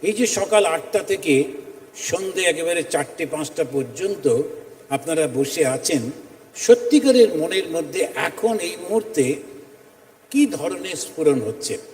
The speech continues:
তাহলে আমরা শুরু করি। দু মিনিট আমি ওম দিয়ে শুরু করব, ওম দিয়ে শেষ করব।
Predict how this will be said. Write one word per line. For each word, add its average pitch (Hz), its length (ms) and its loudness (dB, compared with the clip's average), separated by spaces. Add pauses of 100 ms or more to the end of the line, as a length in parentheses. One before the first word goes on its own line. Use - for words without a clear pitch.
(1000)
তাহলে 170 140 -2
আমরা 175 160 -2
শুরু 196 220 2
করি। 202 320 0 (840)
দু 220 160 8
মিনিট 139 360 0
আমি 147 200 -2
ওম 175 240 0
দিয়ে 190 140 -4
শুরু 190 220 -4
করব, 190 460 4
ওম 170 180 -4
দিয়ে 160 160 -4
শেষ 151 280 -4
করব। 202 360 2